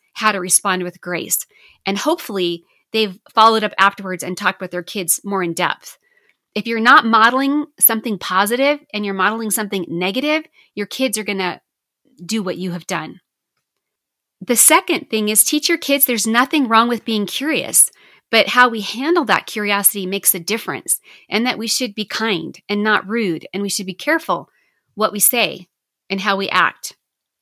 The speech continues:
The third thing is, as the parent, be present and be part of the conversation when you see s-, a situation like this come up. Don't just stand off to the side and ignore what's happening.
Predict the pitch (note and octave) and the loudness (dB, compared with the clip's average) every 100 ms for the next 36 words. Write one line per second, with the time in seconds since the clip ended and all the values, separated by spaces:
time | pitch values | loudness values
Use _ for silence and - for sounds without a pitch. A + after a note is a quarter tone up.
0 | - _ - _ A3+ A3 D4+ F#4 - A3 | -20 _ -20 _ -2 4 4 4 0 -2
1 | G3+ G3+ F#3+ - A3+ A#3+ - A3+ B3 C4 | 0 2 2 2 2 0 -2 -4 -4 -2
2 | A3+ C4+ - A3 - E3+ - G#3 G#3+ - | -4 -4 2 2 2 -2 -4 -4 -4 -2
3 | A#3 C4+ C#4 A3+ A3 A3 - A#3 B3+ E3+ | 0 0 -2 -4 -6 -6 -6 -6 -6 -8
4 | - - - - G#3+ G3 A3 G#3+ - G3 | -12 -18 -16 -8 -4 -2 -2 -2 -4 -2
5 | G#3+ G3+ G3+ G3+ G3+ F#3+ - F3+ - - | -2 -2 -4 -4 -4 -6 -6 -4 -4 -6
6 | F#3+ - E3 - _ _ _ _ _ - | -6 -4 -4 -6 _ _ _ _ _ -8
7 | G#3+ A3+ C#4 C4 - A3 A3+ A3 G#3+ G3+ | -6 -4 0 0 0 0 0 -2 -4 -4
8 | - G#3 F#3+ F3+ E3+ F#3 F#3 - - F#3+ | 0 0 0 -4 -2 -4 -2 -2 0 0
9 | - E3+ - | 0 -10 -12